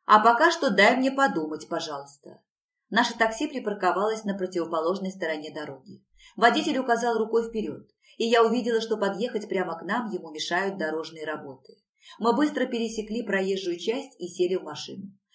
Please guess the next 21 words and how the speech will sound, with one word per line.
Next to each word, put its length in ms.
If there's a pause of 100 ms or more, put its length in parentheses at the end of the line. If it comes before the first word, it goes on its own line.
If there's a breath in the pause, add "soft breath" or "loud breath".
(180 loud breath)
Водитель 500
уточнил 580
адрес 460
пункта 420
назначения. 800 (300 loud breath)
Я 180
подтвердила: 760
«Всё 400
верно, 520
едем». 520 (460 loud breath)
«А 100
зачем 360
нам 160
домой?» 600
спросила 540
Инесса. 580 (520)
«Подожди 460
нас 260
там», 400 (180)
попросила 520
я. 320